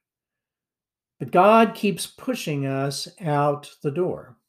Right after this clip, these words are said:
Leave your homes. Leave your church buildings. Go into the world. Like us, Jonah was worried about what the response to his message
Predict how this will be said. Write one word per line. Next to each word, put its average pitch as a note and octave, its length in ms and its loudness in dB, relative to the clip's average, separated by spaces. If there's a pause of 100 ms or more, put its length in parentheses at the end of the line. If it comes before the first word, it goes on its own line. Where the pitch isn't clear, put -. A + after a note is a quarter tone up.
(1200)
Leave F3+ 380 2
your G3 160 4
homes. G2+ 680 -10 (800)
Leave F#3 440 4
your F3+ 120 4
church E3+ 400 -6
buildings. A2+ 680 -10 (1000)
Go F#3 360 6
into F3 260 -4
the E3 100 -4
world. G2+ 460 -12 (1400)
Like E3 240 0
us, E3+ 440 4
Jonah F3 560 -4
was D3 200 -8
worried D#3+ 500 -2
about D3+ 380 0
what F3 240 -2
the E3 100 -4
response F3+ 800 -4
to F3 160 -8
his D3 200 -6
message B2+ 800 -4